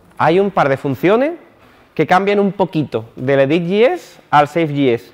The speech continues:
Cambian un poquito. Normalmente o le ponen un punto save detrás, o le ponen un punto content, o le ponen un punto algo. Pero, vamos,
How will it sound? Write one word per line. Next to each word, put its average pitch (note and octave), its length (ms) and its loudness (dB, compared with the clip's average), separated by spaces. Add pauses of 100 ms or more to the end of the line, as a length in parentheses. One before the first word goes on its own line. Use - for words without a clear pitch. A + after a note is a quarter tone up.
Cambian E3 280 0
un E3 80 0
poquito. C#3 420 -4 (400)
Normalmente F#3 720 0
o F#3 60 2
le E3 100 2
ponen E3 220 0
un E3 120 -2
punto E3+ 340 -2
save B2 180 -2
detrás, C#3+ 520 -2 (420)
o D3 120 0
le D3 80 0
ponen D#3 260 0
un E3 220 0
punto D#3 460 0
content, A#3+ 480 0
o D#3+ 100 0
le D3 80 0
ponen D#3 180 0
un D#3+ 80 -2
punto D#3+ 320 2
algo. G#2 260 2 (220)
Pero, B2+ 680 2 (240)
vamos, C3+ 260 0